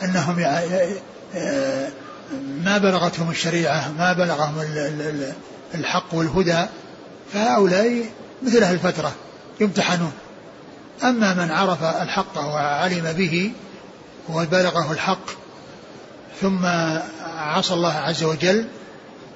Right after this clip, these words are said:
فإنه يكون كافرا. يعني إذا كان أنه يعني عرف الحق ولم، ولم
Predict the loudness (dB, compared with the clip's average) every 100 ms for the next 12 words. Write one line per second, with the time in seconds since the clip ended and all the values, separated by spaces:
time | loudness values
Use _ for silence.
0 | -20 0 2 4 6 6 6 4 4 4
1 | 4 2 0 -4 -14 -18 -18 -18 -20 -20
2 | -20 -18 -8 -4 -2 -2 0 0 0 -2
3 | -2 -2 -2 0 0 -2 -2 2 4 4
4 | 4 4 4 6 6 6 4 0 -2